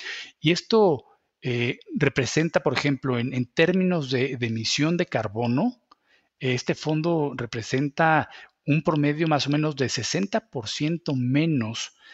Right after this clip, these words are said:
de inversión en estas empresas que, que emiten, ¿no? este tipo de carbono. ¿Y esto qué significa a lo mejor en términos más, este, más coloquiales, ¿no? Para que todos nos, nos entendamos un poco, es,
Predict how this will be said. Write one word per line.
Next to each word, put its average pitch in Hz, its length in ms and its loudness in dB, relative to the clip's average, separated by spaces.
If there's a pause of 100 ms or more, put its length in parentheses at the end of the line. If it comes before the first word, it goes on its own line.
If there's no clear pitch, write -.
(240)
de 135 560 2
inversión 143 720 0
en 131 240 -2
estas 127 300 -2
empresas 127 480 -2
que, 117 280 -4
que - 120 -8
emiten, 117 440 -4
¿no? 170 280 -6
este 135 180 -6
tipo 123 280 -8
de 110 100 -6
carbono. 98 520 -10 (680)
¿Y 156 160 4
esto 208 340 2
qué 202 100 0
significa 165 580 2
a 165 40 6
lo 156 60 4
mejor 147 280 0
en 160 120 0
términos 170 640 0 (340)
más, 151 360 4
este, 127 380 0
más 143 220 2
coloquiales, 139 680 0
¿no? 127 160 -2
Para 147 140 4
que 123 100 -4
todos 165 220 2
nos, 131 160 -2
nos 123 260 -4
entendamos 135 420 -2
un 131 120 -2
poco, 139 320 0
es, 147 180 2